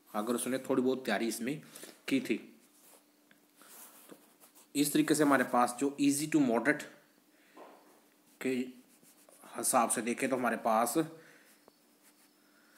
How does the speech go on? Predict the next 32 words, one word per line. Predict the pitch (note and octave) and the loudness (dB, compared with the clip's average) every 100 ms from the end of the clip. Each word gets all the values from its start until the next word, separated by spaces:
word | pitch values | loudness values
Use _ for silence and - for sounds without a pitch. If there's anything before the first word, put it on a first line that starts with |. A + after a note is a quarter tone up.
| - _ _ _ - _ - - | -20 _ _ _ -20 _ -20 -10
ऐसे | A2+ B2 C3+ | -8 -6 -4
थर्टी | B2 A2+ C#3+ | -2 0 0
से | C#3+ | -2
लेकर | C3 A#2 B2 | -2 -6 -6
के | C3 | -4
थर्टी | B2+ A#2 A2 E3 E3 - - _ - | -2 -2 -2 -4 -4 -14 -20 _ -8
फ़ाइव | - A#2+ C3+ | 2 4 6
ही | D3+ | 6
equations | - A#2+ A2+ C3+ A2+ | 6 4 2 0 -2
ऐसे | G#2+ - | -2 -2
बनते | A2 G#2+ A2 G#2+ B2 | -4 -6 -8 -4 -2
हैं | C3 | -2
जो | C3 C#3 C#3 - - - - - - _ - | 0 0 -2 -14 -20 -20 -20 -20 -20 _ -2
हर | C3 | 0
student | C3+ C3 C3 B2+ | 0 0 -2 0
के, | C#3 E3 | 0 0
अ, | - - - _ _ - _ _ - - - C3 B2 A#2+ - - - A2+ A2+ - | -2 -20 -20 _ _ -20 _ _ -20 -18 -8 -4 -4 -6 -12 -20 -16 -14 -12 0
कर | D#3+ | 2
सकता | D#3+ - C#3+ | 2 2 2
था, | C3+ | 4
हर | C3 D3+ | 4 4
स्टूडेंट | - C3 C3+ | 2 -2 -2
इनको | B2+ B2 | -2 -4
आराम | C#3 A#2+ A#2+ B2 | -4 -2 -2 -2
से | C#3 | -4
कर | - | -4
सकता | - - A#2 | -4 -6 -6
था। | A#2 G#2+ - - - - - - - | -4 -6 -10 -20 -20 -20 -20 -20 -10
Overall | - - D3 C#3 D3+ C#3+ | -6 -2 2 6 8 8
देखा | C#3 C3+ B2+ | 6 4 2
जाए | B2 | 2
तो | B2+ | 2